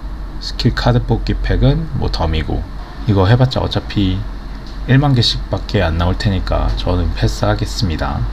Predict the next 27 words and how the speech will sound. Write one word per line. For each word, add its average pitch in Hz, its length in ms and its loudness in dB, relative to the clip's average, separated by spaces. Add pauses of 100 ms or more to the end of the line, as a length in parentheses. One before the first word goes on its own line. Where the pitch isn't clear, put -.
(160)
그리고 85 260 2
엔씨가 90 560 2
급할 104 360 4
때 104 120 4
나오는 80 340 2
거 87 120 2
있죠. 80 360 0 (600)
영국 104 380 2
컬렉션과 95 920 4 (1400)
이 80 300 0
스페셜 - 440 0
뽑기권. 80 680 -4 (460)
참, - 380 -4 (1400)
뭐 82 340 0
사 - 180 0
대 131 140 6
장, 110 280 4
육 80 160 -4
대 107 120 2
장 98 200 2
하는데 98 580 4
분명 95 340 2
한두 135 480 4
개씩 - 300 0
비어있는 107 500 6
분들 87 320 2
노리고 82 580 0